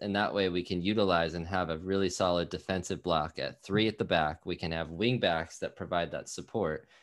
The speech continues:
which almost allows an extra attacker if you think about the total number on the soccer field. And then we have that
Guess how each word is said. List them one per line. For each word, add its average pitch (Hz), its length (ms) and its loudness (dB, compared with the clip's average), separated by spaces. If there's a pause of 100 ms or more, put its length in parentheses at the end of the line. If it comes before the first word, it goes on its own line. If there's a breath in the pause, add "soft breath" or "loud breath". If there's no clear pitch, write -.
(160 soft breath)
which 98 160 -4
almost 131 320 4
allows 95 320 6
an 85 100 -2
extra 78 300 -4
attacker 95 420 0
if 73 140 -6
you 76 80 -10
think 76 240 -10
about 76 220 -10
the 80 80 -8
total 82 300 -6
number 80 300 -4
on 76 140 -4
the 69 40 -10
soccer 95 380 -4
field. 71 360 -8 (440 soft breath)
And 92 160 -2
then 117 140 4
we 110 100 2
have 98 300 4
that 85 220 0